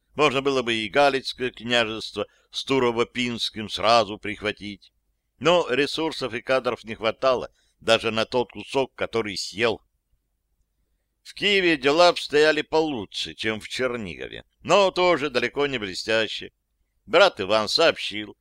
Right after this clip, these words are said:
что семнадцать знатнейших бояр бывшего Киевского княжества, а ныне удела, видимо, сговорившись, отказались присягать, обидевшись на перевод их вотчин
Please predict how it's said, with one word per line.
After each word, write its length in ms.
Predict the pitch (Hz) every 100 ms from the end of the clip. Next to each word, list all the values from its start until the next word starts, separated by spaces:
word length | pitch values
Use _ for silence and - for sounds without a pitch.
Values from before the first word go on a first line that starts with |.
| _ _ _ _
что 320 | - 117 117
семнадцать 600 | 104 131 180 180 - 104
знатнейших 800 | 82 80 110 - 156 147 - 95
бояр 360 | 82 98 107 110
бывшего 480 | 131 127 - 87 82
Киевского 600 | 107 98 78 - 85 82
княжества, 640 | 101 123 127 123 - 117 _ _ _ _ _
а 100 | 101
ныне 280 | 120 131 98
удела, 480 | 90 87 131 131 127 _ _ _
видимо, 540 | - 139 156 156 151 123
сговорившись, 720 | 104 117 131 170 156 156 -
отказались 720 | 165 - 202 180 202 190 -
присягать, 720 | 156 135 127 127 156 135 - _ _ _
обидевшись 680 | 117 123 147 131 - 120 -
на 100 | 110
перевод 480 | 117 117 123 120 110
их 120 | 107
вотчин 460 | 127 151 - 107